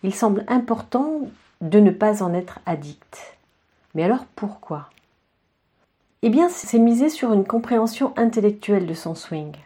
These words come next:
C'est bien, mais c'est pas suffisant. En fait, on reste au niveau de la tête, pour parler simplement. Pour acquérir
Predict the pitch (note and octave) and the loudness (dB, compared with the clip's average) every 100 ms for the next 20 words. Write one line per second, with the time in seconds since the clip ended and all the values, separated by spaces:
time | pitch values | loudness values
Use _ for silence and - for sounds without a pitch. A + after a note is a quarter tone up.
0 | _ _ _ _ _ _ _ - - _ | _ _ _ _ _ _ _ -20 -20 _
1 | - G#3 F3 B3 C#4+ C#4 - F#3+ - - | -4 -2 2 2 2 -2 -4 -4 -2 -4
2 | C4 - F3 - E3 D#3 D3+ _ _ _ | -4 -6 -12 -12 -8 -8 -10 _ _ _
3 | _ _ - - - - G3+ G3+ D#4 D#4 | _ _ -20 -20 -20 -6 -4 0 0 2
4 | G#3+ G#3+ A3+ G#3+ G3+ F#3+ G#3 F3+ F3+ - | 4 2 2 4 4 4 2 2 -2 -4
5 | D#3+ - - - D#3+ - D#3+ D#3 D3+ - | -6 -8 -20 -12 -10 -4 -4 -4 -6 -10
6 | C#3+ E3 D3+ C#3+ _ _ _ _ _ _ | -10 -8 -8 -10 _ _ _ _ _ _
7 | _ _ _ _ _ _ - _ _ - | _ _ _ _ _ _ -20 _ _ -6
8 | G3 B3 C4+ C4 B3 C4+ A#3+ | 0 2 2 2 4 4 4